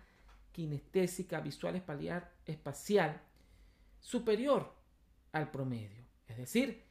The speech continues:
que todos poseemos estas inteligencias, solamente que tenemos que equilibrarla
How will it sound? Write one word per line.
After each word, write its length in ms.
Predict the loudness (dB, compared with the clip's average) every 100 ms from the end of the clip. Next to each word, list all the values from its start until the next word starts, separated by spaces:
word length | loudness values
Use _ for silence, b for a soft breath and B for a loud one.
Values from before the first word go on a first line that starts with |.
| B
que 120 | -4
todos 520 | -4 -4 0 2 0 -2
poseemos 680 | -6 -4 -2 -2 -2 -6 -6
estas 360 | -2 -2 -2 -4
inteligencias, 640 | -4 -6 -8 -6 -8 -12 -16
solamente 720 | -12 -8 -6 -4 -4 -4 -8
que 140 | -8 -8
tenemos 640 | -8 -6 -4 -2 -2 -6
que 100 | -8
equilibrarla 680 | -10 -10 -8 -8 -10 -12